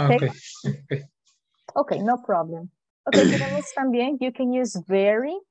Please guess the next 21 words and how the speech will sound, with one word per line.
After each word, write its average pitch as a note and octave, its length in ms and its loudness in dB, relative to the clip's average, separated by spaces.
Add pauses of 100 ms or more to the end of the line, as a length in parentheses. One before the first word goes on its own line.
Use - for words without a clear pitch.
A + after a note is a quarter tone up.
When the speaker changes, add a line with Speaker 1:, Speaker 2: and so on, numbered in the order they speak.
(420)
Speaker 1:
Podemos F#3+ 200 -14
también G3+ 240 -6
utilizar G#3 560 -8
very, F#3 600 2
muy. F#3 520 0 (600)
to B3 80 0
make A3 380 -2
the A#3+ 200 -4
adjective G3+ 480 -4 (140)
stronger, G#3+ 840 -6
para - 160 -10
hacer F#3 460 -6 (160)
más G3 340 -6
énfasis, A#3 640 -4
right? - 260 -8 (140)
The F3 160 -4
adjective. F3 640 -2 (800)
Por G3 80 -4
ejemplo, G3+ 320 2
you G#3 360 4
are C4 440 4